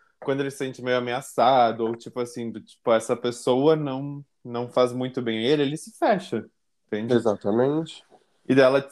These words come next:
Speaker 1: dela disse que respondeu bem assim: talvez ele já levou tanto na vida que agora ele não fica abrindo sorrisinho pra, tipo,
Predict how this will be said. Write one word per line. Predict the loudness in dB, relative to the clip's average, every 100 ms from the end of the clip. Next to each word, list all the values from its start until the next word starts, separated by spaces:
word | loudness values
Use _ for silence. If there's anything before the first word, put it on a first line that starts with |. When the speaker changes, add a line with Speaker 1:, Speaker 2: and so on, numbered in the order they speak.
| -6
Speaker 1:
dela | 2 4 2
disse | -4
que | -6
respondeu | -6 -4 -4
bem | -2 -6
assim: | -6 -4
talvez | -2 0 -2
ele | -2 -4
já | -4
levou | -4 -8 -12 -4
tanto | -2 -2 -4
na | -6 -6
vida | -4 -4 -4
que | -4
agora | 0 0 0
ele | -4
não | -6 -8
fica | -8 -2 -2
abrindo | -2 -4 -4
sorrisinho | -2 0 0 -2 -4 -4 -4
pra, | -2 -2
tipo, | -2 -6 -2 -2